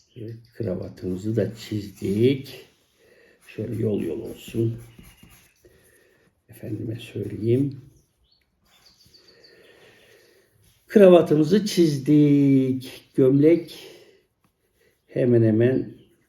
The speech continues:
yakası biraz bir tanesinin dar olmuş ama o gölgelik görünsün gibi olsun falan.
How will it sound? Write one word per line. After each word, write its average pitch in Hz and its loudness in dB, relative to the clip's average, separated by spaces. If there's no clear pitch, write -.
yakası 117 -8
biraz - -6
bir - -16
tanesinin 95 -8
dar 101 -6
olmuş 104 -8
ama 123 -4
o 107 -6
gölgelik 98 -6
görünsün 117 -12
gibi - -18
olsun - -12
falan. 92 -12